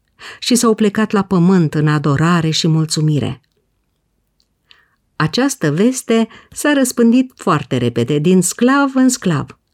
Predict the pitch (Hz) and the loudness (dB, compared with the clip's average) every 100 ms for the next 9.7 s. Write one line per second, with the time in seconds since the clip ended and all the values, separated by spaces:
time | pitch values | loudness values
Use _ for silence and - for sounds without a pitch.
0 | _ _ _ _ _ _ _ - _ _ | _ _ _ _ _ _ _ -20 _ _
1 | 240 285 285 277 285 302 285 285 277 269 | 2 6 6 6 4 6 6 4 4 4
2 | 277 254 269 220 160 151 - _ _ _ | 4 4 2 2 0 -2 -10 _ _ _
3 | 247 311 302 294 277 330 339 302 269 302 | 2 4 4 4 4 6 4 4 4 4
4 | 302 302 285 180 143 143 - _ _ _ | 4 4 4 2 0 -4 -10 _ _ _
5 | _ _ _ _ _ _ _ _ _ _ | _ _ _ _ _ _ _ _ _ _
6 | _ _ _ _ _ 170 170 185 190 202 | _ _ _ _ _ 2 4 4 2 2
7 | 202 202 185 170 165 170 165 156 190 196 | 2 4 2 2 0 0 0 2 2 2
8 | 147 - 147 143 143 139 - 139 - 165 | 0 -2 0 2 0 -2 -2 -4 -2 -4
9 | - 139 139 - 147 143 139 | -2 -2 -4 -2 -2 0 -2